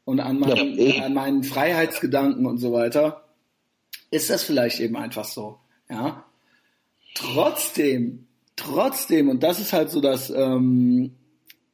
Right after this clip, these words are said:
Speaker 1: Absurde daran ist, äh, ich bin immer mal wieder begeistert von jemandem, ja. Und, ähm, das,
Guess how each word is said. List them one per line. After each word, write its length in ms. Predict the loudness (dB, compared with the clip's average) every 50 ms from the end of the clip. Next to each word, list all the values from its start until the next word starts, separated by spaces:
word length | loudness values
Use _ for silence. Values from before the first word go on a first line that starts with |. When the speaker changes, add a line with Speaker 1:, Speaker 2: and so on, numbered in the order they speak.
| _ _ -10
Speaker 1:
Absurde 460 | -10 -8 -2 0 0 2 2 2 2
daran 380 | 2 2 2 0 0 0 -2 0
ist, 420 | 0 -2 -4 -4 -6 -10 -18 _ _ _ _ _ _ _ _ _ _ _ _ _ -2
äh, 280 | 0 2 2 2 0 -2
ich 480 | -2 -2 -2 -2 -2 -4 -4 -6 -4
bin 180 | 0 0 0 2
immer 200 | 0 0 0 2
mal 220 | 2 2 2 0
wieder 180 | 0 0 0 0
begeistert 480 | 0 0 2 2 2 2 2 0 -2 -2
von 160 | -2 -4 -2
jemandem, 520 | -4 -4 -4 -4 -4 -6 -6 -8 -10 -12 _ _ _ -12
ja. 380 | -8 -6 -4 -4 -6 -8 -14 _ _ _ _ _ _ _ _ _
Und, 540 | 2 2 4 4 4 2 2 0 -2 -2 -2
ähm, 420 | 0 0 2 2 0 0 -2 -2 -2
das, 320 | -2 -2 -2 -4 -6 -8